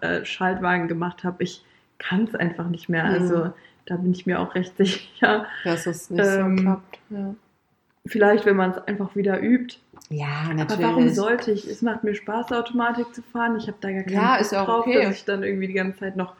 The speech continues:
Speaker 1: äh, kuppeln muss oder keine Ahnung. Und deswegen, also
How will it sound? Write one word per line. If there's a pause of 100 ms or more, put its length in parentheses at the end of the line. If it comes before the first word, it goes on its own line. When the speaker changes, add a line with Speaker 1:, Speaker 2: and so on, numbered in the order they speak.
(400)
Speaker 1:
äh,
kuppeln
muss
oder
keine
Ahnung. (500)
Und
deswegen, (180)
also